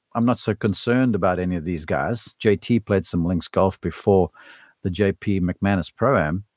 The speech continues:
but I don't think Scotty did. So he's just finding his groove a little bit,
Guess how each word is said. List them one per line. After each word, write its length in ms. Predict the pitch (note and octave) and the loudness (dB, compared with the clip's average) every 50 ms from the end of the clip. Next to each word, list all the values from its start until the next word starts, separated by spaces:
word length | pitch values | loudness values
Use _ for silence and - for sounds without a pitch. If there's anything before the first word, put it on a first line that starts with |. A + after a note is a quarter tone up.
| _ _ _ _ _ _ _ _ _ - | _ _ _ _ _ _ _ _ _ -4
but 120 | - A2+ A2+ | 0 0 2
I 60 | A2+ | 2
don't 180 | G2+ A#2+ A#2+ | 2 2 0
think 220 | A2 - C3+ A#2+ G#2+ | 0 0 0 -2 -2
Scotty 320 | - - A#2+ C3 D3+ C3+ | 0 0 0 2 2 2
did. 260 | F#2+ - A#1+ A#1+ - - _ - - - _ _ | 0 0 -4 -6 -8 -14 _ -20 -20 -20 _ _
So 180 | - - B2+ | -6 -2 0
he's 200 | A#2+ D3 G3+ G3 | 2 2 2 0
just 180 | D3+ C#3+ A#2+ - | 0 -2 -2 -2
finding 320 | - - A#2 A2+ G#2+ G2+ | 0 0 2 2 2 2
his 100 | G2 F#2 | 0 0
groove 380 | F2 - G2+ F#2+ G2 G2 F2+ F2 | -2 0 2 2 4 2 2 0
a 60 | G2 | 0
little 180 | F#2+ F#2+ F#2+ F#2+ | 0 0 0 2
bit, 260 | F2+ G#2 G#2 - - | 2 0 0 0 -4